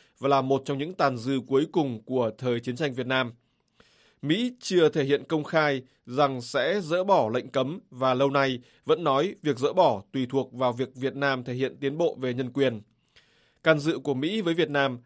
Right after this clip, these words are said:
đã tăng lên nhanh chóng trong năm hai nghìn không trăm mười bốn. Các chuyên gia cho rằng đây là động thái của Mỹ nhằm nắm bắt thực tế là quan hệ giữa Việt Nam và láng giềng Trung Quốc cũng là một nước cộng sản đã xấu đi do tranh chấp chủ quyền ở Biển Đông.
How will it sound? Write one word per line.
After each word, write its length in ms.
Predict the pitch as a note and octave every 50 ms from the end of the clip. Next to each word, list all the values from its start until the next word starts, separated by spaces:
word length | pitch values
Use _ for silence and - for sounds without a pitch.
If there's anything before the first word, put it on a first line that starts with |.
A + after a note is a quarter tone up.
| _ -
đã 180 | B2+ B2 D3+
tăng 240 | D#3+ - D#3+ D3+ D3
lên 180 | C#3+ C#3 C3+ C3
nhanh 180 | C#3 C#3+ C#3
chóng 340 | C3 C#3+ B2 B2 C#3+ F3 G3
trong 240 | F#3+ - D#3 C#3+ C#3
năm 180 | C#3 C#3 C3 C3
hai 180 | C#3 C#3+ C3+
nghìn 220 | C3 C3 B2+ A#2+ A2+
không 280 | - - C3+ B2+ C3
trăm 140 | B2 C3+ B2+
mười 100 | B2+ A#2+
bốn. 300 | A2 A2+ A#2 B2 D3 G3 - _ _ _ _ _ _ _ _ _ _
Các 140 | - G#3 G3+
chuyên 160 | G#3 G3 E3
gia 180 | D3 D#3 D3+ C#3+
cho 120 | C#3 C#3+
rằng 280 | C#3 C#3 C#3 C3 A#2+ A2 - - _ _ -
đây 300 | A#2+ C3 C#3+ C#3+ C#3 C3+
là 240 | C3 C3+ B2+ B2+ B2+
động 260 | B2+ C#3 - - -
thái 260 | C3+ C3+ B2 C3 E3
của 240 | F#3+ - E3 B2 G#2+
Mỹ 340 | A2+ C3 C#3 E3 A3 A#3+ - _ _ _ _ _ -
nhằm 320 | C3 C#3 C3 B2+ B2 B2
nắm 160 | C3 C3+ C#3
bắt 120 | D#3 G3+ G#3 -
thực 160 | D#3 A#2 -
tế 300 | C#3 C3 C3 C3+ F3 G3 - _ _ _ -
là 180 | A2+ C3 C3
quan 220 | B2+ B2+ C#3+ C#3 C#3
hệ 320 | D3 D3+ C#3 A2+ - -
giữa 220 | B2 A#2 C#3 E3+ F#3+
Việt 180 | F3+ D3 A#2+
Nam 300 | C3+ C#3+ C3+ C3 B2+ B2
và 300 | A#2 A#2+ B2 B2 A#2+ A#2
láng 300 | A#2 A#2+ B2 B2 C3+ E3 F3+ E3+
giềng 200 | D#3 D3 A#2+ A#2+
Trung 200 | A#2+ - C3+ B2+ -
Quốc 240 | - F3 G#3+ A#3 A3+ - _
cũng 140 | - D3 D3
là 100 | E3 C#3
một 120 | A#2+ B2
nước 120 | C3+ F#3 F#3
cộng 160 | - C#3 A2+
sản 300 | - - C#3+ C3 A2+ G#2 G2 _ _ _ _ _
đã 240 | - A#2+ B2+ C#3+ F#3+
xấu 260 | G3 - - C#3 C#3
đi 280 | C#3 D#3 D3+ C#3+ C3+ A#2+ B2 _ _
do 280 | _ - B2 C#3+ C#3 C#3
tranh 180 | C#3 D3 C#3
chấp 160 | B2 F3 G3+ G3+
chủ 140 | - - B2
quyền 280 | - - C3 B2+ A#2+ A#2
ở 220 | - - C3+ B2+
Biển 180 | A2+ A2 B2 D3
Đông. 240 | C3+ C#3 C#3 B2